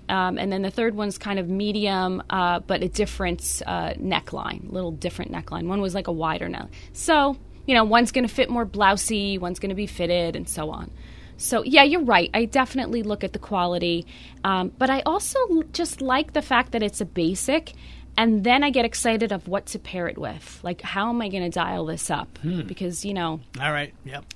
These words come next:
Speaker 1: I'm not, you know, am I gonna wear this with a, a necklace or a pair of big statement earrings or a really s-,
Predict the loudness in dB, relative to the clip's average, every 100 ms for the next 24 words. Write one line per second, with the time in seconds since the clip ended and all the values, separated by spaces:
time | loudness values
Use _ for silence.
0 | -6 -2 -2 -2 -2 -2 0 0 0 0
1 | 0 -2 -2 -2 -4 -20 -20 -20 -20 -8
2 | -4 -2 0 0 0 2 2 2 0 -2
3 | 0 0 -2 -4 -4 -4 -4 -10 -6 0
4 | 0 0 -12 -18 -10 0 2 2 0 0
5 | 0 2 2 2 0 0 0 0 0 -4
6 | -8 -14 -8 -4 0 0 -2 -6